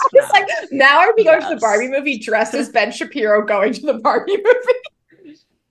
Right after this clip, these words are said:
Speaker 2: That, I mean, that would also be hilarious, but
Speaker 1: But I
Speaker 2: yeah,
Speaker 1: don't own
Speaker 2: it
Speaker 1: any
Speaker 2: was, it
Speaker 1: kink,
Speaker 2: was
Speaker 1: so
Speaker 2: tainted, yeah.
Speaker 1: It was tainted. <laughs>
Speaker 2: Um,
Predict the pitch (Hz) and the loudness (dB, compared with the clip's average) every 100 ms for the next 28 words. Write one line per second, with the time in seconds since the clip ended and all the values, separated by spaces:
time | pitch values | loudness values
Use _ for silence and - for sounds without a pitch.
0 | _ _ _ _ 214 190 185 185 180 - | _ _ _ _ -2 -2 0 -2 -4 -4
1 | 208 220 208 208 196 196 190 - _ _ | -6 -4 -6 -6 -8 -10 -12 -16 _ _
2 | _ _ _ _ _ 175 175 170 156 147 | _ _ _ _ _ -2 -2 -4 -12 -12
3 | 135 131 151 - - 55 - - - 151 | -14 -14 -14 -14 -14 -16 -18 -14 -6 -4
4 | 135 - 233 226 247 277 285 269 233 226 | -2 -2 -2 -2 -2 -2 -4 -2 -2 -2
5 | 202 196 220 233 185 170 - - - - | -4 -2 -2 -2 -2 -2 -4 -6 -12 -20
6 | - 160 147 90 87 190 _ 202 214 220 | -18 -10 -8 -6 -8 -12 _ -2 0 0
7 | - - 285 262 - 349 339 - _ _ | -2 -4 -2 -4 -2 -4 -4 -14 _ _
8 | _ 277 269 311 294 _ _ _ _ _ | _ -18 -18 -16 -18 _ _ _ _ _
9 | _ _ _ _ _ _ _ _ _ _ | _ _ _ _ _ _ _ _ _ _
10 | 190 185 180 165 170 170 | -4 -2 -2 -4 -6 -12